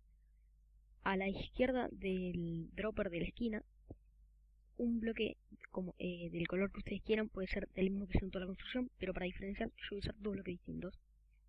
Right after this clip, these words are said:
Y, eh, en el, el rojo va a representar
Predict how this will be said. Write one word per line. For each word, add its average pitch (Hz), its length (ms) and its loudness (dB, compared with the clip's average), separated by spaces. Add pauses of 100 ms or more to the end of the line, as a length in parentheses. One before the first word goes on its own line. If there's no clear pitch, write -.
(960)
Y, 277 220 8 (480)
eh, 185 480 4 (280)
en 190 120 -2
el, 185 500 2
el 190 160 0
rojo 240 280 0
va 220 80 0
a 196 40 0
representar 202 460 -4